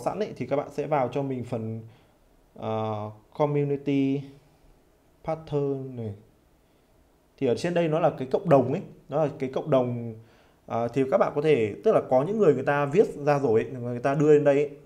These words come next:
và các bạn cứ chọn cái nào rating cao nhất thôi. Ví dụ như ở đây, à đây này, có một cái thằng email validation đây này. Đấy, rating của nó được bốn chấm bốn, tức là rating cao nhất thì là năm. bốn chấm bốn là khá là cao, thằng này là cao nhất rồi.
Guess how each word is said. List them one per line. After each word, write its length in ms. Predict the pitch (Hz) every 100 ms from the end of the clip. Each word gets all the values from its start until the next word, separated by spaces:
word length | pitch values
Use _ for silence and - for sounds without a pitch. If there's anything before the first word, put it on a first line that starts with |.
| -
và 560 | 120 120 117 117 113 110
các 80 |
bạn 120 | 170 143
cứ 160 | 196 202
chọn 200 | - - - -
cái 120 | 131
nào 340 | 151 131 127
rating 300 | 170 233 185
cao 140 | 160 170
nhất 160 | 214 196
thôi. 140 | 160 160 - - -
Ví 120 | 139
dụ 140 | 185 156
như 160 | 160
ở 100 | 135
đây, 320 | 131 143 143 -
à 100 | 123
đây 160 | 135 131
này, 160 | 123 123 - -
có 120 | - 147
một 60 | 160
cái 100 | 165
thằng 140 | 151
email 300 | 147 147 147
validation 840 | 143 139 139 135 135 143 143 131 120
đây 100 | 120
này. 180 | 113 113 - _ _ -
Đấy, 280 | 107 131 156 - - _ 151
rating 300 | 180 185 120
của 80 |
nó 100 | 110
được 120 | 151 143
bốn 180 | 131
chấm 200 | 131 131
bốn, 260 | 123 135 - - - -
tức 80 | 240
là 100 | 196
rating 300 | 214 196 170
cao 120 | 170
nhất 140 | 185 -
thì 80 | 123
là 100 | 123
năm. 200 | 151 151 - - 156
bốn 180 | 131
chấm 160 | 127 131
bốn 140 | 123
là 60 | -
khá 180 | 120 135
là 60 |
cao, 340 | 160 143 131 131
thằng 100 | -
này 100 | 117
là 160 | 113 117
cao 160 | 139 139
nhất 160 | 170
rồi. 140 | 139